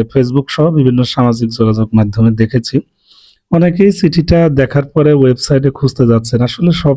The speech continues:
চিঠি কিন্তু ওয়েবসাইটে পাবেন না, কারণ যে চিঠিগুলো তাদের ইন্টারনাল কাজের জন্য তৈরি করা হয়, যেগুলো ওয়েবসাইটে প্রকাশের কোনো প্রয়োজন নেই, মূলত সেই চিঠিগুলো কিন্তু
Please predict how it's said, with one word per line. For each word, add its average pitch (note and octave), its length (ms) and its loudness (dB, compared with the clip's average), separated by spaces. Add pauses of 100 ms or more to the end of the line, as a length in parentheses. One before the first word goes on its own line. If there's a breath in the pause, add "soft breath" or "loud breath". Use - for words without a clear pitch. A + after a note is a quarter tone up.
চিঠি D3+ 280 0
কিন্তু D3 240 -2
ওয়েবসাইটে B2 480 0
পাবেন A#2 380 0
না, A2 180 0
কারণ A#2+ 320 0 (720 soft breath)
যে F#3 200 4
চিঠিগুলো F#3 720 2
তাদের D3 360 0
ইন্টারনাল C#3 500 2
কাজের B2+ 320 0
জন্য A#2+ 280 2
তৈরি B2 300 0
করা A2 300 0
হয়, A#2+ 260 2 (640 soft breath)
যেগুলো C#3 360 2
ওয়েবসাইটে D#3 840 2
প্রকাশের D3 580 -2
কোনো D3 220 0
প্রয়োজন F3+ 480 2
নেই, C3 200 4
মূলত E3 340 2
সেই D3 300 0
চিঠিগুলো C#3+ 540 0
কিন্তু C3 300 -4